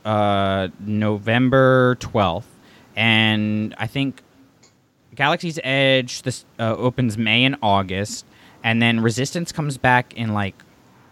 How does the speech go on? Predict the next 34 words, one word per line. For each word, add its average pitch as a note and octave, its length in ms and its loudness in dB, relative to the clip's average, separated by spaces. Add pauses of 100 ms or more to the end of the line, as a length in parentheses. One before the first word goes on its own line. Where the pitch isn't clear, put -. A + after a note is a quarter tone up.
(120)
September, E3 880 -4
I, G#3+ 220 0
I F3 120 0
believe. G3+ 420 -2 (240)
So E3 140 0
all F3 200 6
of A3+ 60 2
these F#3+ 180 2
are C3+ 140 4
really C3 260 0
close B2+ 460 0
together, G#2 400 0
so A#2 120 -4
it'll G2+ 80 -2
be A#2 120 0
interesting A2+ 420 -2
to G2+ 60 0
see G2+ 420 -2
the F2+ 220 -6
connections G2 560 -2
there. G2+ 320 -4 (800)
Then D#3+ 280 0
I A3+ 120 2
know G3 160 2
the, D3 320 0
the C3 140 -4
next D3+ 320 0
one A#2 240 -2
is G#2 160 -4
the A#2 80 -2
one A2+ 160 -2
that G2 100 -6
you, A2 460 0
uh, F#2+ 160 -2